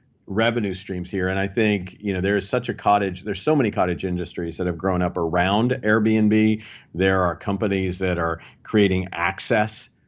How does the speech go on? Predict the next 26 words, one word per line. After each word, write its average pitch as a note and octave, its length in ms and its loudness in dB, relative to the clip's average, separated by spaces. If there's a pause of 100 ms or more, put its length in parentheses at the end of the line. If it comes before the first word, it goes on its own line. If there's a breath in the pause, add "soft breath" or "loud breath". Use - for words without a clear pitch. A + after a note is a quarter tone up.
(180)
to G#2+ 180 0
Airbnb. G2 1000 2
You F#2 100 2
know, F2 340 0
uh, E2+ 460 -4
there F2 320 2
are E2+ 120 0
people G#2+ 320 2
who F#2+ 140 4
are F2 80 4
monitoring F2+ 600 2
sound G#2 600 0 (360 loud breath)
in G2+ 240 4
these G#2 200 6
spaces, G#2+ 680 0 (280 soft breath)
um, F2+ 420 2
and F#2 340 0
alerting G2+ 800 4 (240)
the F2+ 340 2
property F#2+ 500 2
manager G2 520 2
when E2+ 300 -2
guests F2+ 240 2
become F2 680 -2
unduly F2+ 680 4
loud. F2+ 720 4